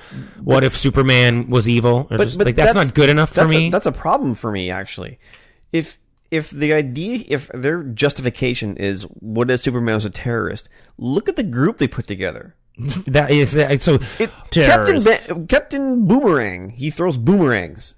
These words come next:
Speaker 2: He has n-, no super strength.
Speaker 1: We, we, we need to be shown a reason why the government would do something this s-, ridiculous
Speaker 2: Yeah.
Speaker 1: and stupid, even off the record, right?
Speaker 3: And
Speaker 1: Like,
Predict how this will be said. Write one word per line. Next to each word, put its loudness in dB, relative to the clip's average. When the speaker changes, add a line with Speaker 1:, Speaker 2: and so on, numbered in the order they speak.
Speaker 2:
He -4
has 2
n-, -4
no 2
super -2
strength. -4
Speaker 1:
We, 2
we, 4
we 4
need 2
to 0
be 2
shown 2
a 4
reason 0
why 4
the 4
government 2
would 2
do 6
something 2
this 0
s-, -14
ridiculous 0
Speaker 2:
Yeah. 0
Speaker 1:
and 4
stupid, 2
even 2
off 0
the 4
record, 0
right? 2
Speaker 3:
And 4
Speaker 1:
Like, 8